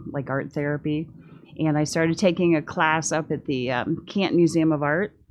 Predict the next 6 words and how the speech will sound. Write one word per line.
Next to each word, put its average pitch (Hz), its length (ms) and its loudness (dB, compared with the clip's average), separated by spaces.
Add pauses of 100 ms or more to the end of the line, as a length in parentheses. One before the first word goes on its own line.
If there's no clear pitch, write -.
(480)
and 147 280 2
a 147 40 0
great 165 460 0
teacher, 170 360 -2
Frank 165 400 0
Dale, 151 480 0